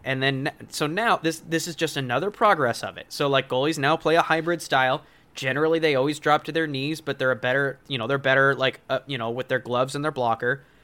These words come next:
This is just another thing they're gonna have to adapt to. Like, I don't, I don't give a shit if you have to, like, come back with some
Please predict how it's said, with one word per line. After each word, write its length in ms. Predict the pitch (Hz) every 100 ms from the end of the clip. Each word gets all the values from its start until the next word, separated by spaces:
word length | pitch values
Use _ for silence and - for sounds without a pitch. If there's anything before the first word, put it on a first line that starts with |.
| _ _
This 160 | 139 139
is 80 |
just 240 | 175 190 -
another 400 | 165 143 156 156
thing 240 | 151 165
they're 140 | 156 127
gonna 200 | 143 143
have 300 | 139 135 131
to 120 | 147
adapt 420 | 123 127 143 -
to. 160 | 123 107
Like, 180 | 113 -
I 100 | 139
don't, 160 | 170 - _ _ -
I 60 |
don't 180 | 160 185
give 180 | 175 190
a 60 |
shit 380 | 185 - 135 135 - _ _ _
if 200 | 156 147 -
you 120 | 151
have 200 | 151 147
to, 100 | 160
like, 240 | 147 139 -
come 140 | - 170
back 240 | 160 160
with 180 | 156 156
some 460 | - 170 170 160